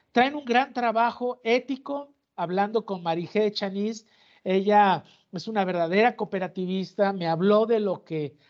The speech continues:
ha significado para ella crecer en el movimiento.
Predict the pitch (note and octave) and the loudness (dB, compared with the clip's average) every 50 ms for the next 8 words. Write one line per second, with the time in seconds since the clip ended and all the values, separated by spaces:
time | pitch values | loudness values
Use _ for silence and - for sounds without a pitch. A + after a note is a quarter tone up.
0 | _ - F3+ F#3 - A#3+ G#3 F#3 G3+ F3+ - F#3 D#3 - F#3+ G3 G3+ G3 - F#3 | _ -2 -2 -2 -2 -6 -8 -6 -10 -10 -10 -8 0 2 4 4 4 2 0 0
1 | F3+ F3+ F#3 F#3+ G3+ G3 G3 - E3+ D#3+ E3 F#3 F#3 F#3 F#3+ F#3 F3+ E3 E3 D#3+ | 2 2 2 4 2 0 0 -2 -6 -6 -4 -4 -4 -4 -4 -6 -8 -8 -6 -4
2 | D#3+ D#3+ D#3+ D#3+ D#3+ E3+ E3+ E3+ E3 D#3+ G#3 A3 B3+ B3 | -4 -4 -4 -6 -4 -4 -4 -6 -4 -2 0 0 0 -2